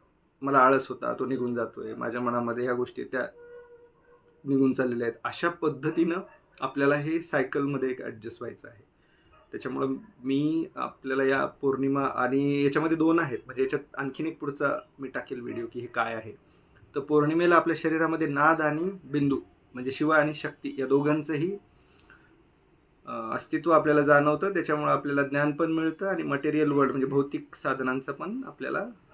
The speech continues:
प्राप्ती होते. आणि अमावस्येला काय, तर अमावस्येला फक्त नाद असतो.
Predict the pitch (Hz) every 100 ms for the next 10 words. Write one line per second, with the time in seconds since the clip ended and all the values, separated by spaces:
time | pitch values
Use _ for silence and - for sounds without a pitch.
0 | - - 135 - 127 123 110 - _ _
1 | - 123 135 143 139 135 104 131 135 165
2 | 156 156 160 170 165 135 147 143 151 151
3 | - 123 117 135 139 123 - -